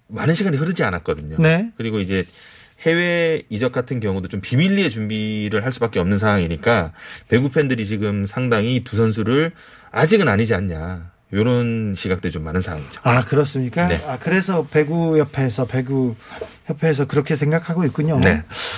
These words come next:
Speaker 2: 하양연화님께서 "다른 나라 가서 선수 생활하는 거는 괜찮은 건가요?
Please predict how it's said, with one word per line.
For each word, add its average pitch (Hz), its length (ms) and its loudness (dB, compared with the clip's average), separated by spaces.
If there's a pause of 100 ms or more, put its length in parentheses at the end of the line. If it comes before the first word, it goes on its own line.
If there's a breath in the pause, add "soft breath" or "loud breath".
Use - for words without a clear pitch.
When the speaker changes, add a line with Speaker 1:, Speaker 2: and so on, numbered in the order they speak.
Speaker 2:
하양연화님께서 170 960 4
"다른 190 480 2
나라 202 260 2
가서 170 400 0
선수 180 480 0
생활하는 165 500 2
거는 156 260 0
괜찮은 160 420 2
건가요? 160 440 2